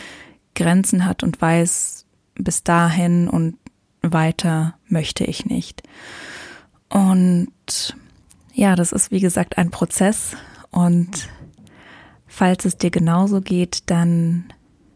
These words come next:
denk daran, es ist ein Prozess, es muss nicht perfekt sein und es ist schon gar nicht, auch nicht nur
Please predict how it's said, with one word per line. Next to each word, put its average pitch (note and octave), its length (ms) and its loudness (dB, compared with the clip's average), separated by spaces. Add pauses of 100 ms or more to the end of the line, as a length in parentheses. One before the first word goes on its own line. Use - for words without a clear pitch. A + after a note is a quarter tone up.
(300)
denk G3+ 260 2
daran, F3+ 540 2 (600)
es - 160 -14
ist - 320 -2
ein F3 140 2
Prozess, - 720 -2
es - 180 -4
muss F3+ 260 0
nicht - 560 -4 (340)
perfekt - 500 -4
sein G3 520 2 (760)
und E3+ 100 4
es E3 80 0
ist - 180 -6
schon D#3+ 340 -4
gar G3 280 2
nicht, F3 600 -2
auch - 240 -4
nicht F#3 280 -2
nur F3 200 -2